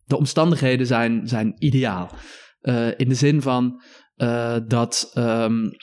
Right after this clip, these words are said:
ehm, dat er heel veel onvrede is met de politiek. Door alle schandalen die we hebben gehad, hè, door toeslagen, eh, door, door, door Groningen. Hè, d-, er is heel veel onvrede met de politiek.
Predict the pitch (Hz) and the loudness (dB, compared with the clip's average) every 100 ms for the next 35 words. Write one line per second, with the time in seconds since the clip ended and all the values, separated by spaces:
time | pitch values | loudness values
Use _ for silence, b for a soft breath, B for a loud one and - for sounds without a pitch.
0 | - - 113 113 113 113 110 120 117 - | -14 -6 -4 -2 -2 -2 0 0 0 -2
1 | 135 110 120 147 170 147 - 139 131 117 | -4 2 4 4 4 0 0 0 0 0
2 | 113 92 117 113 - 104 101 - - - | 0 0 0 -2 -2 -2 -2 -4 -8 -10
3 | b b b 98 101 - 98 85 95 101 | b b b -2 -2 0 -2 -2 -2 -2
4 | 107 101 98 101 101 101 113 110 104 101 | -2 -4 -4 -2 -2 -2 -2 -2 -2 -4
5 | - 120 101 98 101 104 104 98 98 95 | -4 -4 -2 -2 -2 -2 -2 -2 -2 -2
6 | 98 98 95 110 110 139 - 101 104 104 | -2 -2 -2 -2 0 -2 -2 -2 0 -2
7 | 101 110 131 131 113 120 135 131 127 151 | -2 -2 -2 -2 -2 -2 0 0 0 2
8 | 135 160 123 117 117 110 110 104 - 98 | 0 0 0 0 -2 -2 -2 -2 -2 -4
9 | - | -8